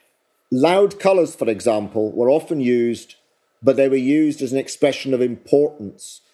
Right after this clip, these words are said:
as being one of the chief, the chief of the name or their immediate retinue and family, because they were expensive. I mean, dyes were imported into the Western Isles, uh, um, throughout Scotland to make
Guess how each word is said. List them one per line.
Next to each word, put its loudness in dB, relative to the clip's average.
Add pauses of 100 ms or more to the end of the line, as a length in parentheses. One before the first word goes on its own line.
(280)
as 0 (120)
being 0
one 2
of -2
the -2
chief, -4
the 0
chief -2
of 0
the -2
name 2
or 0
their 0
immediate 0
retinue 0
and -6
family, -2 (340)
because 0
they 2
were 0
expensive. -2
I -2
mean, -2
dyes 4
were -2
imported -2 (380)
into 0
the 2
Western -2
Isles, -2
uh, 0
um, -2
throughout 0
Scotland -4
to -4
make 0